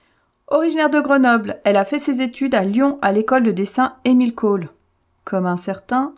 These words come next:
Vincent Dutray. Je sens qu'il va devenir le caméo de mes chroniques, celui-là. Elle a commencé dans l'illustration jeunesse, puis a tapé fort pour son premier jeu chez Catch Up Games. Elle est aussi depuis peu autrice de jeux.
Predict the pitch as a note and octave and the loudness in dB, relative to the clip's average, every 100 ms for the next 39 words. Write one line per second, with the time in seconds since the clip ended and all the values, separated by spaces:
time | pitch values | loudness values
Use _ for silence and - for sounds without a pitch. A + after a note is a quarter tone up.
0 | _ _ - E3+ A3 C#4+ C#4+ C#4+ B3+ A#3 | _ _ -18 -4 -2 0 0 -2 -2 -6
1 | - F#3+ F#3+ _ _ _ _ _ - E3 | -6 -6 -8 _ _ _ _ _ -12 -12
2 | - C#4+ D#4 D4+ G#3+ G3 G3+ G#3 A3 B3+ | -6 -2 -2 0 -2 0 0 2 2 0
3 | B3+ _ - F3+ - - B3 B3 B3+ A#3 | -2 _ -12 -12 -6 0 2 2 2 2
4 | G#3+ G3 F#3 F3+ - E3+ D#3+ _ _ _ | 2 -2 -2 -4 -8 -10 -10 _ _ _
5 | - B3+ C#4 C#4 D4+ D4+ D#4+ D4 C#4+ C#4+ | 0 2 2 2 2 2 2 2 2 0
6 | - C#4+ C#4+ C4 B3 F#3+ F#3 - - F#3+ | 0 0 2 2 4 2 -2 -6 -2 -2
7 | - C4 A#3+ A#3 B3 B3 F#3 - F#3 - | 0 0 0 0 -2 -4 -8 -8 -8 -2
8 | C#4 B3+ A#3 G3+ G3+ - - E3 - A#3 | 0 2 0 -2 -8 -8 -6 -6 -4 -4
9 | - E3+ G#3+ C4 E4+ - - _ _ _ | -4 -4 -2 -2 -4 -10 -16 _ _ _
10 | - G#3+ A3+ A#3 A3+ - G3 A#3+ - F#3 | -2 0 2 0 -4 -4 -4 -4 -6 -6
11 | A#3 - - - G3+ - B3+ G3 F3+ | -4 -4 -8 -6 -6 -4 -6 -6 -8